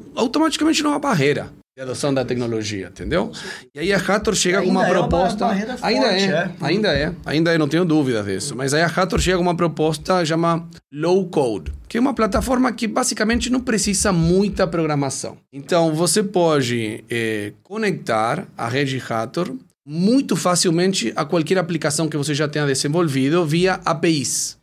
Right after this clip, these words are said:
Speaker 1: Então, tudo que é criar um token, um N F T, fazer uma transação, em, fazer o que chama atomic swaps, né? Que são en-, envios ao mesmo tempo de um token com o outro. Você me envia grana, eu te envio o token. Em geral,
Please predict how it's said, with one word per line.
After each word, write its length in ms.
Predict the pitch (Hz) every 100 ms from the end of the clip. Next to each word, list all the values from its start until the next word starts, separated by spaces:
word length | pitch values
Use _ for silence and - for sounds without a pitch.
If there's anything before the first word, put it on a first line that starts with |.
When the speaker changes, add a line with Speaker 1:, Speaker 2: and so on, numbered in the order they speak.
| _
Speaker 1:
Então, 320 | 131 185 175
tudo 280 | 156 - 226
que 180 | - 180
é 180 | 175 147
criar 320 | - 147 151
um 160 | 143
token, 640 | 113 135 135 117 110 104 110
um 160 | 131 147
N 100 | 139
F 160 | -
T, 420 | 117 127 127 113 104 - -
fazer 320 | - 131 175
uma 200 | 180 160
transação, 880 | 147 135 127 117 - 131 127 117 101 - - _
em, 600 | 117 117 113 113 113 113 - -
fazer 520 | - 139 139 180 196 196 -
o 60 | 135
que 60 | 131
chama 200 | 160 151
atomic 520 | 135 131 175 170 156
swaps, 460 | - 139 113 -
né? 220 | - 131 151
Que 100 | 147
são 180 | 151
en-, 160 | 143 139 -
envios 840 | 131 123 160 196 196 196 - - -
ao 140 | 131 135
mesmo 320 | 190 190 156
tempo 560 | 170 196 190 180 220 143
de 100 | 151
um 140 | 190
token 300 | 190 180 175
com 120 | 175
o 40 | 180
outro. 300 | 147 120 113
Você 220 | 113 143
me 320 | 147 143 139 - 123
envia 360 | 127 151 151
grana, 340 | 139 156 202 196
eu 100 | 156
te 160 | 151
envio 200 | 147 160
o 20 |
token. 520 | 147 165 190 196 208 180
Em 60 |
geral, 380 | 143 160 202